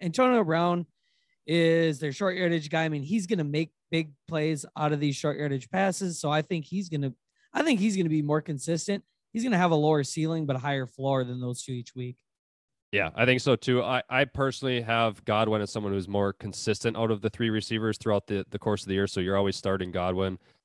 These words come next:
Speaker 2: Um, you might have to think about flexing Mike Evans or taking him out of your lineup, depending on how deep your receivers are. So let's get into our second matchup, Philadelphia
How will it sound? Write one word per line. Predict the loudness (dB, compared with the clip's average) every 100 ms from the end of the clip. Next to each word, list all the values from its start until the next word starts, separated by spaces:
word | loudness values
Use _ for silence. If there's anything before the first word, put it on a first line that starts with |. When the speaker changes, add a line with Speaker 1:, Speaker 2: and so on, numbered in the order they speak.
| _ -8
Speaker 2:
Um, | -8 -8 -8
you | -4
might | -2 0
have | -2 -4
to | -6
think | -4
about | 0 2 2 _ _ _ _ _ _ _ _ _ _ _
flexing | 0 0 0 -2 -2 -6 -4
Mike | -2 0
Evans | 0 0 -2 -4
or |
taking | -4 -4 0
him | 0
out |
of | 2
your | 0
lineup, | -2 -4
depending | -6 -4 -4
on |
how | -4
deep | -6 -6 -6
your | -6
receivers | -6 -8 -8 -6
are. | -8 -10 _ _ _ -2
So | 4
let's | 4
get | 4 4
into | 4 0 2 4 4 2
our | 0
second | -2 -2 -2
matchup, | -2 -2 -2 -4
Philadelphia | 2 2 6 4 4 4 2